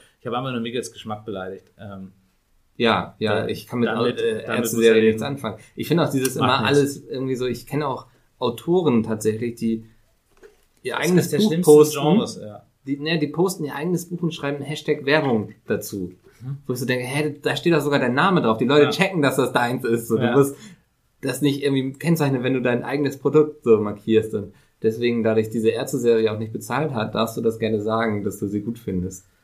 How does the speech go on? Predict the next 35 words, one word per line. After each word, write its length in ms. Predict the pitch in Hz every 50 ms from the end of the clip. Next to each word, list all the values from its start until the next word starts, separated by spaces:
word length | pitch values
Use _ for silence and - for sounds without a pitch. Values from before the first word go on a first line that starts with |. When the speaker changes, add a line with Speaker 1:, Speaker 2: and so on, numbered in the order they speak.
| _ _ _ _ _ _ -
Speaker 1:
Ja, 80 | 131 117
leider 220 | 113 113 113 113
hat 100 | 113 113
sie 100 | 113 107 110
mich 100 | 107 104
nicht 160 | 98 92 _
bezahlt. 360 | - - - 104 98 101 104 - _ _ _ _ _ -
Speaker 2:
Nee, 360 | 113 113 110 95 90 - - - - 120 120
das, 180 | - - - -
ähm, 340 | 101 101 101 98 95 98 - _ _ _
dann 160 | - 110 127
müsstest 300 | 131 147 160 165 - -
du 40 | 139
nicht 140 | 135 135 139
mehr 120 | 139 135
so 100 | 127 123
Sachen 260 | 123 127 131 135 127
wie 140 | 123 120 113
ein 100 | 110 -
Indie-Arena-Buch 800 | 120 117 120 117 110 95 107 113 120 113 98 92 101 95 90 -
veranstalten. 880 | 107 107 101 98 95 - - - - 123 113 120 120 - 135 110 - - - - - -
<laughs> 200 | - - - -
Gab 160 | - 143 156
es 100 | 185 175
auch 140 | 175 165 151
mal 140 | 151 147 147
Speaker 1:
Dann 60 | 135 135
Speaker 2:
irgendwie 120 | 135 131 139
Speaker 1:
würde 140 | 139 131 135
ich 100 | 135 135
eine 100 | 110 73
eigene, 560 | 95 104 110 113 113 110 110 110 101 - - - - _ _
äh, 60 | -
äh, 720 | - 90 95 95 95 95 85 - - 92 95 92 90 87 80 - 69 -
Hospital, 600 | - - 120 120 - - 117 117 113 104 104 98